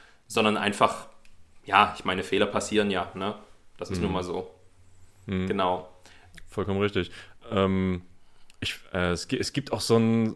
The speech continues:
Speaker 2: so ein richtig cooles Sprichwort mit Leidenschaft. Äh, vielleicht kennst du das. Es, äh, ähm, Eifersucht. Eifersucht ist die Leidenschaft, die mit Eifer sucht, was Leiden schafft.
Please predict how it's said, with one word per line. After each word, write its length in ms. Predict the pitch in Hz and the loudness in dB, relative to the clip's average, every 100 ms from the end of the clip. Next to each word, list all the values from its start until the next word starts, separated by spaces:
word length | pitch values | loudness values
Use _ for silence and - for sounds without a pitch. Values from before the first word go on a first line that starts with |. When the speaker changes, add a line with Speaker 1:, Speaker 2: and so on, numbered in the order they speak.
| - | -8
Speaker 2:
so 240 | 92 104 | -8 -4
ein 540 | 101 98 95 92 92 92 | -2 -2 -2 -2 -4 -4
richtig 680 | 98 - 104 95 - - - - _ - _ - - _ - | -6 -2 -2 -2 -4 -6 -10 -20 _ -20 _ -20 -20 _ -18
cooles 360 | - 107 101 | -8 -4 -2
Sprichwort 680 | - - - 135 123 107 101 | -4 -6 -2 0 4 4 6
mit 180 | 98 92 | 2 2
Leidenschaft. 920 | 92 90 95 92 - 95 92 - 87 | 6 8 8 6 2 2 2 0 -6
Äh, 220 | 92 92 | 0 0
vielleicht 260 | - 95 - | 2 0 2
kennst 340 | 107 113 - | 0 0 -2
du 40 | |
das. 240 | 95 90 - | 2 2 2
Es, 280 | - - - - - - _ _ _ _ - - | -10 -10 -14 -20 -20 -20 _ _ _ _ -20 -18
äh, 60 | 92 82 85 69 82 85 | -12 -8 -8 -6 -2 -2
ähm, 300 | 82 80 78 - _ _ - _ _ _ _ | -2 -4 -8 -14 _ _ -20 _ _ _ _
Eifersucht. 800 | 95 127 - 156 147 175 - - - _ - - | 8 8 8 2 2 0 -2 -20 -20 _ -20 0
Eifersucht 560 | - 131 160 147 160 - | 4 6 6 4 2 0
ist 200 | 123 - | -8 -2
die 80 | 107 | 4
Leidenschaft, 840 | 98 107 139 139 - 180 - - _ _ - | 8 8 8 2 0 0 0 -20 _ _ -6
die 60 | 101 | 0
mit 260 | 95 - | 0 4
Eifer 460 | 104 131 156 143 123 | 8 8 6 2 2
sucht, 600 | 98 101 139 127 - - | 2 2 2 2 -4 2
was 240 | 113 - | 2 4
Leiden 480 | 98 101 107 107 110 | 2 6 6 4 0
schafft. 560 | - - 92 - - | -2 4 4 2 -8